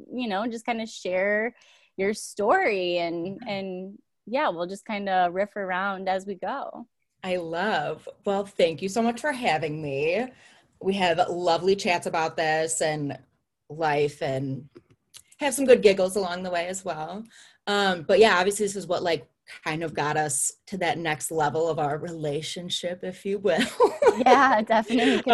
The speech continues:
Speaker 1: I
Speaker 2: Um, past just, like, the coworkers. Um, so yeah, I, like you said, I did my undergrad at Western Michigan. And going into your freshman year of college is either, like, a hit or miss, I feel like. You're either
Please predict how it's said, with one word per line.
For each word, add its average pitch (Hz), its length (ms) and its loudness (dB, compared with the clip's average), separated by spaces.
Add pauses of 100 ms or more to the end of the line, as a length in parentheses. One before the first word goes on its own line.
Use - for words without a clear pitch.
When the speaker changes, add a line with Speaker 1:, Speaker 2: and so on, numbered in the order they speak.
Speaker 1:
I 208 180 8
Speaker 2:
Um, 208 260 0
past 190 360 4
just, 220 180 0
like, 196 220 4
the 214 80 8
coworkers. 185 1200 2 (540)
Um, 180 640 2 (680)
so - 280 0
yeah, 339 320 4
I, 196 520 6
like 190 380 0
you 214 80 0
said, 165 300 0
I 156 100 0
did 175 220 0
my 170 160 -2
undergrad 170 520 0
at 170 280 -2
Western 170 340 -4
Michigan. 160 680 -4 (880)
And 226 680 4
going 240 300 2
into 294 160 -2
your 381 120 2
freshman 220 680 0
year 175 180 2
of 175 100 -6
college 165 680 2
is 170 260 -2
either, 175 380 -2
like, 175 320 -4
a - 40 0
hit 185 260 -6
or 165 120 0
miss, 147 220 -6
I 135 80 -4
feel 143 200 -6
like. 143 260 -6
You're 175 180 -2
either 165 420 -2